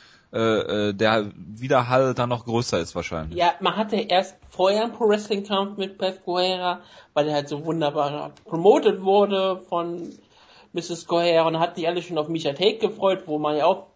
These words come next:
Speaker 2: sich drauf freuen kann, dass da sehr viel, ähm, Zankereien geben wird, viele Bloody Elbow Storylines wird's dann geben und darauf haben die Leute schon mental drauf vorbereitet und fanden das sehr, sehr toll und jetzt kommt auf einmal Holly Holm rein, die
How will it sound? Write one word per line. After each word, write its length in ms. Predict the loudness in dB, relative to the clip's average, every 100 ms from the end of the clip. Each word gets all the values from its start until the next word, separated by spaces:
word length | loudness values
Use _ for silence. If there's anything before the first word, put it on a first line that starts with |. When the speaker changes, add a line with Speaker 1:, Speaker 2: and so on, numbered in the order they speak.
| _ _ _ -12
Speaker 2:
sich 120 | -4
drauf 240 | 0 0
freuen 320 | 2 0 0
kann, 180 | -4 -4
dass 220 | -4 -6
da 160 | -10 -10
sehr 260 | 0 0 0
viel, 400 | -4 -2 -2 -2
ähm, 460 | -4 -6 -8 -14 _ _ _ _ _ _ _
Zankereien 680 | -4 0 2 4 4 2 -4 _ -6
geben 400 | -2 -2 -2 -4
wird, 360 | 0 2 2
viele 320 | -2 -4 -2 0
Bloody 300 | 0 0 2
Elbow 280 | 0 0 -4
Storylines 580 | -4 -4 -2 -4 -6 -10
wird's 200 | -12 -6
dann 160 | -4
geben 420 | -2 -4 -4 -6 -8 _ -20 -20 _
und 440 | 0 2 2 -2 -10 -20 -20 -4
darauf 240 | 0 2
haben 140 | 0
die 100 | -2
Leute 220 | -2 -4 -4
schon 380 | -6 -4 -2
mental 320 | -2 -2 0 -2
drauf 160 | -2
vorbereitet 520 | 2 2 4 0 0
und 80 | -8
fanden 140 | -8 -8
das 160 | -6
sehr, 120 | -4 -4
sehr 120 | -2
toll 220 | 0 2
und 60 | 2
jetzt 160 | -4
kommt 180 | -4 -6
auf 60 | -4
einmal 240 | -4 -2
Holly 160 | -2 0
Holm 280 | 2 2 2
rein, 380 | 0 -2 -2 -4
die 320 | -6 -8 -10